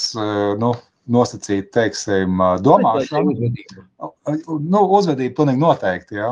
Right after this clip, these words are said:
Speaker 1: jā.
Speaker 2: Jā, pretlaisēju uzvedību. Ā, un,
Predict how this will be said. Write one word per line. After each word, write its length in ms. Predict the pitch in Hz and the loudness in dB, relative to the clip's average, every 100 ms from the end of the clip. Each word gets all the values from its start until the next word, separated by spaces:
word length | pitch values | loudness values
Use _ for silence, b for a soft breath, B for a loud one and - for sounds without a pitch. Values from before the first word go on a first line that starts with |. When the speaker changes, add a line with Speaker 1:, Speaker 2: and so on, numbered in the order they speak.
| 131 | -6
Speaker 1:
jā. 200 | 117 104 98 | -6 -2 -2
Speaker 2:
Jā, 140 | 110 101 - | -2 -6 -2
pretlaisēju 540 | - 240 180 123 147 135 | 0 4 4 4 4 2
uzvedību. 480 | 117 92 85 82 - B B B B _ | 0 -4 -10 -14 -20 B B B B _
Ā, 140 | - 127 127 127 123 - | 0 2 4 2 -2 0
un, 440 | 190 196 190 190 | 4 4 4 4